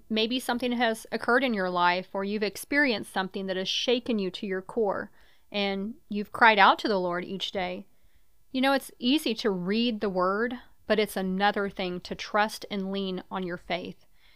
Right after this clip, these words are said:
And your faith may have been tested. Maybe you're being tested right now. But I hope that you continue to pray and lean on the Lord for wisdom, discernment,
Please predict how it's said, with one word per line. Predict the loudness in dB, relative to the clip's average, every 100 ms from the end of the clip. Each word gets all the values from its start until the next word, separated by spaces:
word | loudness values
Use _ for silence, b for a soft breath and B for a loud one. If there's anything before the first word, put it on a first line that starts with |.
| b b b b
And | -4 0
your | 0
faith | 2 2 2 2
may | 2
have | 2 0
been | -2
tested. | 2 0 0 -2 -2
Maybe | -2 0
you're | 0
being | 2 2 0
tested | 2 0 0 0
right | 0 0
now. | 0 0 0 -4 b b b b 0
But | 4
I | 4
hope | 2 -2
that | -2 -2
you | -2
continue | 0 -2 0 0 0
to | -4
pray | -2 2 2 2
and | -2 0
lean | 0 2 0 -2 -2
on | -2 0
the | -2
Lord | -2 0 -2
for | -2 -4
wisdom, | 0 -2 0 0 -2 -6 b b
discernment, | -4 -2 0 -2 0 -2 -4 -6